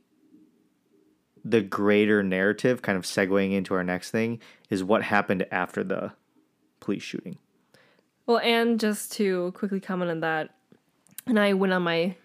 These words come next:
Speaker 2: my own personal soapbox this week on social media because
Speaker 1: Mm-hmm.
Speaker 2: I was sick of seeing people post about this and be like, "Oh my God." I, I have a friend on Facebook. I won't say her name,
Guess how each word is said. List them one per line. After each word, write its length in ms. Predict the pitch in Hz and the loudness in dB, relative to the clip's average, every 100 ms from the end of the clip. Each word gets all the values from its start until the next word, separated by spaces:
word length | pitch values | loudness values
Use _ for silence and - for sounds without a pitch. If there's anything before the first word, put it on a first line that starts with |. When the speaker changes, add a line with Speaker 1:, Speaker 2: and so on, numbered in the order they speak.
| _ _ | _ _
Speaker 2:
my 200 | 208 254 | 4 6
own 340 | 233 196 185 190 - | 6 4 2 -2 -8
personal 340 | 170 165 151 | -10 -10 -10
soapbox 440 | - 147 156 190 - | -8 -4 0 -2 -2
this 160 | 175 | -6
week 160 | 170 165 | -4 -4
on 240 | 156 156 - - - - _ _ | -4 -6 -10 -18 -20 -20 _ _
social 260 | 185 - 190 | -4 -2 -2
media 360 | 156 160 175 | 0 0 0
because 540 | 196 185 180 196 196 - | -2 -4 -2 -2 -4 -6
Speaker 1:
Mm-hmm. 120 | 190 | -2
Speaker 2:
I 140 | 185 | 0
was 160 | 196 185 | 0 0
sick 220 | - 196 | -2 -2
of 100 | 208 | -2
seeing 240 | - 185 202 | -2 0 0
people 240 | 190 175 | -2 -4
post 340 | - 226 220 | 0 0 0
about 200 | - 208 208 | -2 -2 0
this 200 | 208 214 | -2 0
and 60 | |
be 100 | 190 | 0
like, 220 | 180 180 - - - - - _ _ | 0 -2 -10 -20 -20 -20 -20 _ _
"Oh 240 | - - - - | -16 -16 -18 -20
my 80 | |
God." 300 | - - - _ | -20 -20 -20 _
I, 220 | 190 202 - 202 | -2 0 0 0
I 20 | |
have 120 | 196 | 0
a 20 | |
friend 200 | - 180 | -4 -4
on 80 | 175 | -4
Facebook. 420 | 151 - 160 185 - - | -8 -6 -4 -4 -8 -10
I 60 | |
won't 200 | 160 135 | -8 -8
say 80 | - | -12
her 80 | 143 | -10
name, 220 | 117 160 | -8 -10